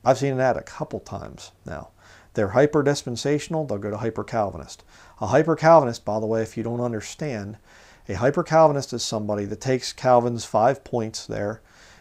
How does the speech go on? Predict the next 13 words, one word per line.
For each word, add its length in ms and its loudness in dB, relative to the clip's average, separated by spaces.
and 200 -2
they 380 0
just, 180 -6
that's 240 0
their 140 0
whole 200 2
world 340 -2
then, 200 -12
<laughs> 280 -20
to 100 -6
put 180 -6
it 160 -6
in 340 -12